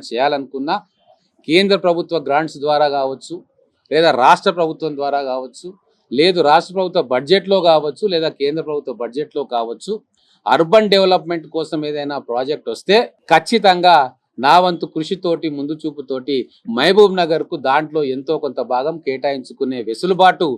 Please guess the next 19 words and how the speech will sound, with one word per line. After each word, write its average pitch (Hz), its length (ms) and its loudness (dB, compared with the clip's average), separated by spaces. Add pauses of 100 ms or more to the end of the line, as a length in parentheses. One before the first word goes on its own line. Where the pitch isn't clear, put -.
(280)
ఈరోజు 147 320 0
మున్సిపల్ 147 500 -4 (100)
కార్పొరేషన్ 160 600 0
చేసుకున్నందుకు 139 760 -4 (640)
గట్టిగా 202 500 4
ఘంటాపథంగా 160 760 0
నేను 139 240 -8
గట్టిగా 127 400 -8
అడగడానికి 170 580 2 (300)
నాకు 120 280 -8 (120)
ఆయుధం 156 380 2
లభించింది. 104 460 -8 (100)
అందుకే 170 380 2
ఈరోజు 175 320 0 (300)
ఈ 143 80 0
ట్రిపుల్ 160 320 4
ఐటీ 196 240 6
ఇన్‌స్టిట్యూట్ 185 400 -2
కూడా 185 280 6